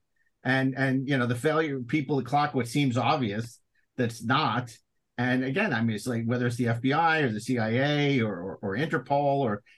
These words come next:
you know, I, I, I mean, it's, it's so great. And all these competing, these competing fiefdoms and how politicized it is, because ultimately everybody wants to be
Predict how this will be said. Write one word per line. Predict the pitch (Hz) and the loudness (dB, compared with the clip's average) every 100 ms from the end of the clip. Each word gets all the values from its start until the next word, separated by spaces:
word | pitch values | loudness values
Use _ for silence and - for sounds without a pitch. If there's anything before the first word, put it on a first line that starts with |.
| _ | _
you | 123 120 | 0 0
know, | 113 110 | 0 -2
I, | 113 | -6
I, | 80 98 - 90 87 90 131 - 135 | -8 -10 -10 -10 -10 -6 -4 -2 -2
I | 123 | 0
mean, | 143 123 | 0 0
it's, | - 131 139 - - | -6 -6 -6 -6 -10
it's | 151 160 147 - | -8 -4 -4 -4
so | - 196 196 | -4 2 2
great. | - 143 151 202 240 123 - _ _ _ - | 0 -4 2 4 2 0 -8 _ _ _ 0
And | 143 147 | 2 2
all | 147 156 | 2 2
these | 190 175 | 2 0
competing, | 165 147 160 165 156 135 | 0 0 0 -2 -4 -2
these | 127 117 | -2 -2
competing | 127 113 160 143 | -2 -2 0 0
fiefdoms | 123 156 170 - 101 104 117 - _ | 0 -2 -2 -4 -4 -2 -4 -10 _
and | 120 | -2
how | 139 127 | 0 0
politicized | 123 135 156 185 131 95 95 - | 0 0 2 0 -2 -6 -6 -8
it | 101 | -6
is, | 95 117 131 _ - - | -4 -4 -6 _ -12 -4
because | 120 127 | 0 2
ultimately | 127 135 123 123 123 | 0 -2 -2 0 0
everybody | 113 127 120 120 | 2 2 2 0
wants | 117 120 117 | 2 0 0
to | 110 | -2
be | 123 | 0